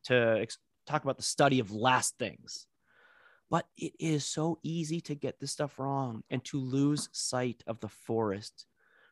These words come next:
for the trees. So very briefly, let's explain what is the forest in this case. What is the big picture we ought to be looking at? Jesus is telling us that during our lifetimes, we will see some big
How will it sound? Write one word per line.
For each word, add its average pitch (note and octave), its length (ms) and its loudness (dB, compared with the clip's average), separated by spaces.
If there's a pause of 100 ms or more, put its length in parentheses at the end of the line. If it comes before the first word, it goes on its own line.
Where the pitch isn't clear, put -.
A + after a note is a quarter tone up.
for - 100 -8
the G#2+ 100 -2
trees. - 640 -8
So C3+ 440 6 (540)
very G3+ 200 12
briefly, C3 320 8
let's F3 480 6
explain C3 440 2
what G3+ 160 10
is G3 140 12
the C#3 60 4
forest A#2+ 420 2
in G#2+ 80 -6
this F#2 140 -12
case. - 280 -16 (360)
What G#3 180 8
is G#3 120 6
the G#3+ 100 10
big F3+ 320 4
picture D#3 320 -2
we C3+ 100 0
ought C3 140 2
to B2+ 60 -6
be A#2+ 100 -8
looking G#2+ 420 -12
at? - 1300 -20 (340)
Jesus E3 240 2
is B3+ 100 -2
telling D3+ 360 6
us G2 320 -6 (180)
that D3 240 0
during E3 260 8
our G3+ 140 10
lifetimes, F3+ 680 6 (200)
we E3+ 120 6
will G3 140 8
see F#3 220 0
some A#2+ 300 2 (280)
big G#3+ 440 2